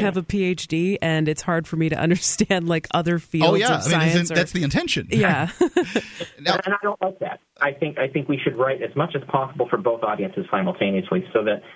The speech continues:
Speaker 1: so that any person who, who wants to put in the effort can, can understand it. And, and because there's a lot of people who do want to understand it, do want access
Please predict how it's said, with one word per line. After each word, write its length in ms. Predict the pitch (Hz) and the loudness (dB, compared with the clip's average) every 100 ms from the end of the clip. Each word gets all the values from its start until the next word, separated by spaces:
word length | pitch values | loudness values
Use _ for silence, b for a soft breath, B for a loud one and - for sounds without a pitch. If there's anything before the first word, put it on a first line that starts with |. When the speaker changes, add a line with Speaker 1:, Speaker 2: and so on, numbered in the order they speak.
| B - | B 0
Speaker 1:
so 60 | 113 | 0
that 120 | 101 | 0
any 200 | 156 190 | 0 0
person 360 | 175 135 123 117 | 0 -2 -2 -4
who, 220 | 117 107 | -2 0
who 100 | 113 | -2
wants 260 | 107 120 120 | 0 -2 -2
to 60 | - | -2
put 140 | 113 | -2
in 80 | 104 | 0
the 80 | 107 | -2
effort 260 | 101 98 | -2 -2
can, 160 | - 98 | -2 -2
can 120 | 101 | 0
understand 500 | 95 95 92 95 95 90 | 0 0 -2 -2 0 -2
it. 120 | - | 0
And, 180 | 92 92 | 0 0
and 120 | 110 | 0
because 160 | 120 143 | 0 0
there's 120 | 143 | 0
a 60 | 151 | 0
lot 220 | 180 233 | 0 0
of 40 | |
people 200 | 190 175 | -2 -2
who 100 | 143 | -4
do 420 | 131 147 165 113 - b b b | -2 0 0 -4 -10 b b b
want 180 | 110 113 | -2 0
to 60 | - | -2
understand 400 | - 92 - 87 | -2 -2 -2 -2
it, 100 | 160 | 0
do 100 | 139 | 2
want 180 | 135 113 | 0 0
access 300 | 95 - | -2 -2